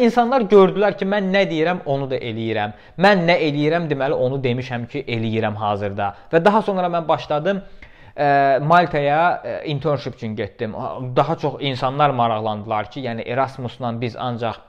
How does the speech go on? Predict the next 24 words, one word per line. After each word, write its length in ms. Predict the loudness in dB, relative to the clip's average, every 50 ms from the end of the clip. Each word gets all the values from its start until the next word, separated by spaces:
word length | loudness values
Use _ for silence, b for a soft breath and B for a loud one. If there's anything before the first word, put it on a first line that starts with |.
| -20 -20 -18 -12
təhsil 340 | -10 -10 -10 -8 -4 -2 0
almağı 440 | 0 0 -2 -4 -6 -6 -8 -8 -8
düşünürdük 880 | -10 -10 -10 -10 -10 -10 -10 -10 -10 -8 -8 -6 -4 -2 -2 -4 -4 -4
ki, 260 | -6 -6 -6 -4 -4
bu 120 | -6 -6 -6
proqram 500 | -4 -6 -6 -4 -4 -6 -6 -6 -4 -2
var, 180 | -2 -2 -2 -2
amma 240 | -4 -6 -6 -6 -8
sən 380 | -8 -4 -2 -2 -2 -2 -2 B B B B B B -2
təcrübə 400 | 0 0 0 0 0 2 2 4 4 4
almaq 300 | 2 0 -2 -4 -6 -8
üçün 120 | -12 -8
getmirsən, 500 | -8 -8 -8 -8 -10 -10 -8 -8 -8 -8 -8
işləyirsən, 800 | -10 -10 -8 -8 -6 -2 -2 -2 -2 -2 -4 -6 -6 -6 -4 -4
bu 100 | -4 -2
necə 280 | -2 -2 -2 -2 -2
olur? 200 | -2 -2 -2 -2
Həm 180 | -4 -4 -4 -4
də 100 | -4 -4 -2
pul 140 | -4 -2 -2
qazanırsan 720 | -2 -2 -2 -4 -6 -8 -10 -12 -12 -10 -8 -8 -8 -8 -10
iki 240 | -12 -10 -8 -6 -4
qat. 280 | -4 -4 -4 -6 -10 -20 b b b b b b b b b
Həm 300 | b -6 -4 -4 -4 -4